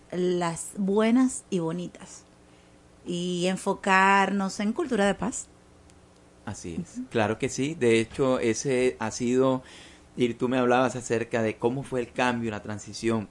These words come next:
Speaker 2: Precisamente, eh, comenzó por, pues, por un cambio de, de, de mentalidad, de corazón, de hacer canciones con un mensaje diferente. Aunque yo agradezco a Dios y agradezco a mis,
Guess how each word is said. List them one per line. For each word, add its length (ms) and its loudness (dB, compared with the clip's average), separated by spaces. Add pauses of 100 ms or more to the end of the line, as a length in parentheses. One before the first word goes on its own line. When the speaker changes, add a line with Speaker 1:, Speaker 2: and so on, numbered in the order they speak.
Speaker 2:
Precisamente, 840 -4 (580)
eh, 480 6
comenzó 720 2
por, 180 -8
pues, 180 -10 (160)
por 120 -8
un 120 -6
cambio 420 0
de, 320 -2
de, 300 -8 (160)
de 160 0
mentalidad, 720 -4 (220)
de 80 -14
corazón, 480 -10
de 60 -2
hacer 280 -8
canciones 680 -6 (500)
con 160 6
un 140 -2
mensaje 480 -2
diferente. 640 -6 (640)
Aunque 880 2 (320)
yo 180 -8
agradezco 640 0
a 40 -2
Dios 360 0
y 40 -2
agradezco 500 -2
a 40 -6
mis, 300 -8